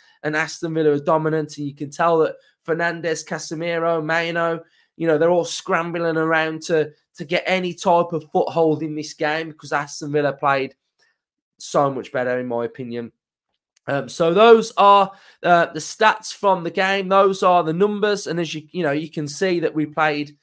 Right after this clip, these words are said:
played really, really well. So here we now, we're gonna go and have a look at some of the, um, big images, big talking points from the game. Here we've got the first goal from Manchester United.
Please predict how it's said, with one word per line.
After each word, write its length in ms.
played 220
really, 240
really 240
well. 320
So 420
here 260
we 120
now, 280
we're 140
gonna 200
go 320
and 100
have 140
a 40
look 280
at 220
some 420
of 300
the, 360
um, 440
big 220
images, 460
big 260
talking 420
points 320
from 200
the 60
game. 440
Here 300
we've 260
got 240
the 60
first 420
goal 220
from 220
Manchester 500
United. 560